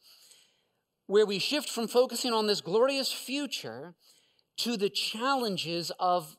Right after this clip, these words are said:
the present. We move from considering what will one day be to what is now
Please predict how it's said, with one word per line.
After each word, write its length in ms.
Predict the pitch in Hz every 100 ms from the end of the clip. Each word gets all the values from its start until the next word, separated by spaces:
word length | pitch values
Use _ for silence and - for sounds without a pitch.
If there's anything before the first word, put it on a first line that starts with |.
| _
the 200 | - 151
present. 480 | - - 214 151 120 - _ _ _
We 140 | 185
move 260 | 190 247 254
from 280 | 240 240 233
considering 960 | 220 185 - 302 247 170 165 202 226 - _ _ _ _ _ _ _ _ _ _
what 200 | 160 190
will 480 | 156 190 294 311 269
one 300 | 247 262 254
day 240 | 240 214
be 340 | 185 233 233 202
to 180 | 202 220
what 220 | 214 214
is 220 | 220 156
now 840 | 180 190 226 262 233 185 180 196